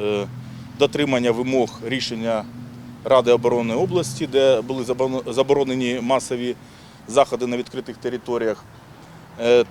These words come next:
тому було прийнято відповідне рішення і заборонено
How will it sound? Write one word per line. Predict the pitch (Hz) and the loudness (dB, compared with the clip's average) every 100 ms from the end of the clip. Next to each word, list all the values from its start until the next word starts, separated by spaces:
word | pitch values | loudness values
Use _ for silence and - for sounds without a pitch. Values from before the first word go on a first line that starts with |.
| - | 2
тому | 165 180 175 | 2 2 -2
було | 143 151 | 0 0
прийнято | 147 151 135 143 | 0 -2 -4 -4
відповідне | 135 147 143 160 | -4 -2 0 -2
рішення | 233 - 160 139 | -2 -4 -2 -2
і | 139 127 | -2 0
заборонено | 139 143 165 165 151 143 135 131 120 | 0 2 2 2 -2 2 2 4 0